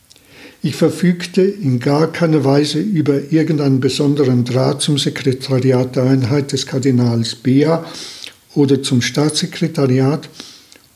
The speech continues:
oder zu sonst wichtigen Persönlichkeiten. Mein Urteil basierte einzig und allein auf einer gewissen Gesamtschau,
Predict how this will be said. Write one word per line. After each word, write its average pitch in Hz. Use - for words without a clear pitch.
oder 156
zu 156
sonst 165
wichtigen 143
Persönlichkeiten. 120
Mein 143
Urteil 185
basierte 160
einzig 170
und 151
allein 139
auf 151
einer 139
gewissen 151
Gesamtschau, 143